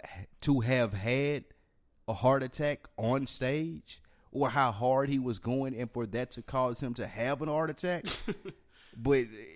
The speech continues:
Speaker 1: it, it, it doesn't make any sense. So I don't know if it's a publicity stunt. I don't know if he got us on to talk about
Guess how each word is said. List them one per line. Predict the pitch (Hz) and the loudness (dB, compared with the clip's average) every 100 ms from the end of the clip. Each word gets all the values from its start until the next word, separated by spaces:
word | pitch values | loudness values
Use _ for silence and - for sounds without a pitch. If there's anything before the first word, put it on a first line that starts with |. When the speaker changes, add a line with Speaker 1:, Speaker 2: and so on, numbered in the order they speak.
| - _ | -20 _
Speaker 1:
it, | - 160 156 185 | -8 -6 -4 -2
it, | 190 170 - | -2 -2 -2
it | 156 | 0
doesn't | 120 165 139 123 | 4 4 2 0
make | 127 117 | 0 -2
any | 120 127 120 | -2 -2 -2
sense. | - 120 113 | -2 -4 -4
So | 110 | -4
I | 127 | -2
don't | 139 | -2
know | 110 | -4
if | 101 | -4
it's | 95 | -10
a | |
publicity | 92 - 107 151 156 131 | -12 -12 -2 -2 -2 -4
stunt. | 135 135 135 127 | -4 -4 -4 -2
I | |
don't | 127 | -4
know | 117 | -4
if | 113 | -6
he | 101 | -8
got | 98 90 - _ - - | -8 -10 -14 _ -20 -6
us | 117 123 - | -2 -2 -4
on | - 110 113 104 | -6 -4 -4 -6
to | - 92 | -8 -10
talk | - 107 104 | -4 -4 -4
about | 90 98 92 | -8 -6 -6